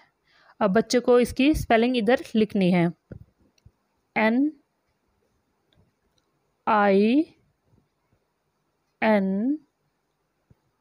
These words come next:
ई, नाइन, इधर टी डब्ल्यू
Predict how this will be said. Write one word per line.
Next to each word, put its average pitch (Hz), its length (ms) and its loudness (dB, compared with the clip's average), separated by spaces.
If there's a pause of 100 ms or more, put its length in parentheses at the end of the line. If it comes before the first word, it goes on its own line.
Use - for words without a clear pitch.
(180)
ई, 208 100 2 (320)
नाइन, 220 380 -2 (920)
इधर 220 420 0 (1800)
टी 247 420 -2 (920)
डब्ल्यू 208 640 0